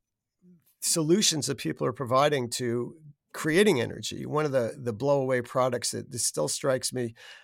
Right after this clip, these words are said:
uh, from a couple of years ago, which we'll be back, was how you could just use solar power to take water out of air and produce potable water. And it's being deployed now around the world.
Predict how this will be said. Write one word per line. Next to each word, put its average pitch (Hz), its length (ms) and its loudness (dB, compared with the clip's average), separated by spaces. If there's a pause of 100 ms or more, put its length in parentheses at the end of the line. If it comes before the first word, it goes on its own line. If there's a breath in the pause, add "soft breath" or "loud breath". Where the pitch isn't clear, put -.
(120)
uh, 117 300 0 (320)
from 127 180 -6
a 123 40 0
couple 131 260 -2
of 120 60 0
years 156 200 2
ago, 123 220 0
which 117 160 -6
we'll 117 140 -4
be 107 40 -6
back, 139 320 2
was 117 300 -6 (200)
how - 160 -4
you 139 180 -2
could 117 160 -10
just 127 240 -4 (420)
use 139 340 -2
solar 160 320 4
power 131 400 2
to - 140 -14
take 123 320 -6
water 160 460 4
out 143 180 2
of 123 180 -2
air 131 320 2
and 120 180 -6
produce 120 400 -6
potable 139 460 0
water. 123 320 2
And 131 180 -4
it's 127 120 -6
being 139 220 -4
deployed 139 500 -2
now 127 180 2
around 120 320 -2
the 117 100 -2
world. 120 460 2